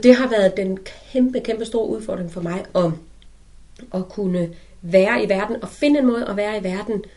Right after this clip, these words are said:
med al den sanselighed, som jeg også nu engang er født med. Øhm, fordi det er nemlig en af de ting, at jeg er en meget sanselig person, og jeg tror også, det er derfor, at jeg spiller musik og skriver sanselige fortællinger, og jeg elsker at synge, og jeg elsker at synge og spille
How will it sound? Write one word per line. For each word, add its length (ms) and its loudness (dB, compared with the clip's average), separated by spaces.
med 120 2
al 140 8
den 140 10
sanselighed, 580 4
som 200 0
jeg 120 2
også 400 2
nu 260 -2
engang 360 -2
er 40 0
født 280 2
med. 180 0
Øhm, 500 2
fordi 280 -6
det 220 0
er 40 2
nemlig 240 0
en 180 -2
af 60 -2
de 100 -6
ting, 300 0
at 120 -6
jeg 80 -2
er 40 -2
en 200 -4
meget 280 -4
sanselig 360 -2
person, 320 -4
og 40 0
jeg 100 0
tror 160 -2
også, 140 -2
det 120 -6
er 40 2
derfor, 160 -6
at 120 -6
jeg 100 -4
spiller 400 2
musik 460 -2
og 200 -6
skriver 480 2
sanselige 560 -4
fortællinger, 680 -4
og 440 -4
jeg 240 -4
elsker 360 6
at 80 -4
synge, 680 2
og 100 -2
jeg 120 -2
elsker 280 -4
at 80 -4
synge 840 -2
og 120 -8
spille 220 -10